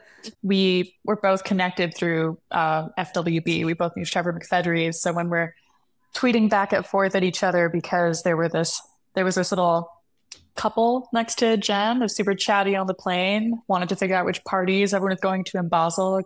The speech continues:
I was finalizing the guest list for F W B, and she saw it 'cause she was sitting on the seat behind me and started tweeting that she had gotten this, like,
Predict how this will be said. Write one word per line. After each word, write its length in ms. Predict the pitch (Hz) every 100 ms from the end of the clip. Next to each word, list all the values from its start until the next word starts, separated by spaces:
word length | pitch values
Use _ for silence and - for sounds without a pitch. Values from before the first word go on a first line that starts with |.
| -
I 60 | 214
was 180 | 220 -
finalizing 540 | 233 226 220 214 220
the 80 | 190
guest 320 | 190 208 -
list 160 | 175 -
for 100 | 180
F 140 | 170
W 260 | 180 170 165
B, 160 | 180
and 160 | 165 160
she 100 | 196
saw 360 | 190 - 180
it 120 | 185 -
'cause 120 | 202
she 140 | -
was 120 | 202
sitting 240 | 202 190 190
on 80 | 185
the 60 |
seat 240 | 208 214 190
behind 360 | 175 175 180
me 220 | 170 165 170 - - - - _
and 440 | 202 180 175 175
started 420 | - - 196 185
tweeting 560 | 175 208 185 180 170 185
that 220 | 180 165
she 200 | - -
had 140 | 175 170
gotten 320 | 180 170 175
this, 240 | 165 165
like, 300 | 175 175 -